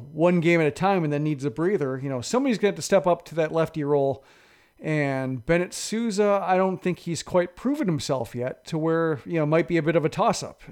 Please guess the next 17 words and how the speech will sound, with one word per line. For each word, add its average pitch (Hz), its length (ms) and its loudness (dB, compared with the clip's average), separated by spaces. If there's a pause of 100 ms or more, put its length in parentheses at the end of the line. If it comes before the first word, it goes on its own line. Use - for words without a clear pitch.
(100)
And 147 180 -4
maybe, 151 520 -2 (400)
you 156 100 -2
know, 151 80 0
Banks 175 320 0
gets - 220 -2
the 170 100 2
opportunity 175 560 0
to 160 240 -2
throw 165 240 2
some 165 220 0
shorter 160 380 0
outings. 160 560 0
And 151 360 -2
if 151 140 0
he 151 200 -4
succeeds 185 760 -4